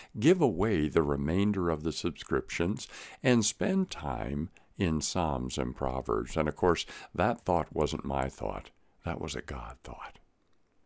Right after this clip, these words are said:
So I did it. I took the challenge. I gave the subscriptions away and filled the time as I believe he led me to do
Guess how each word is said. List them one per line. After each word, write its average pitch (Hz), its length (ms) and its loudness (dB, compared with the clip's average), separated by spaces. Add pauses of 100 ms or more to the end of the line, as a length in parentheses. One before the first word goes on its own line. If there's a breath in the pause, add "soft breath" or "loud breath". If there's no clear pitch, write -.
(680 loud breath)
So 110 240 4
I 151 120 2
did 196 260 4
it. - 240 -8 (200)
I 110 180 2
took 143 340 0
the 180 120 -2
challenge. - 760 -2
I 69 220 -2
gave 120 400 4
the 123 80 -2
subscriptions - 800 -4
away 71 400 2 (440 loud breath)
and 90 280 2
filled 202 480 2
the 156 100 2
time 78 800 -4 (440)
as 147 440 0
I 123 120 -2
believe 110 440 0
he 107 140 0
led 85 340 0
me 117 100 2
to 135 140 0
do 76 380 2